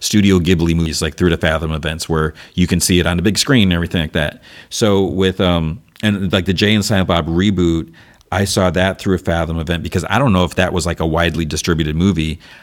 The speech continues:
I paid, it was fifteen bucks, which, you know, you're paying a little more. I guess I normally pay, like, a, it's, maybe it's, like, eleven, twelve bucks for a movie ticket.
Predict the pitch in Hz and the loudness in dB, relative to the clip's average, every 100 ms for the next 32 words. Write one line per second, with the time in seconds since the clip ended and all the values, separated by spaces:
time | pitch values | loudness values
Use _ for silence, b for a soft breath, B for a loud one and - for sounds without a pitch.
0 | _ - 98 101 104 95 80 - - - | _ -2 0 2 2 2 -2 -10 -18 -6
1 | 92 92 - 117 - 107 90 90 82 - | -2 -2 0 0 2 0 2 2 0 -2
2 | - 95 87 - 92 87 - 131 120 104 | -8 -6 -6 -4 -2 -2 -2 -2 2 2
3 | 90 82 82 82 87 B B B _ _ | 2 0 0 -2 -4 B B B _ _
4 | - 95 95 - 95 95 90 87 80 95 | -4 -2 -2 0 0 2 2 0 -2 -2
5 | 85 80 - 98 85 87 85 - 92 87 | -2 -4 -6 -6 -6 -4 -6 -4 -2 0
6 | 78 82 80 80 80 80 76 85 73 82 | -2 -2 0 0 0 -2 -2 -2 0 -2
7 | - 87 80 80 80 95 101 104 | -2 0 2 2 0 -2 -2 -2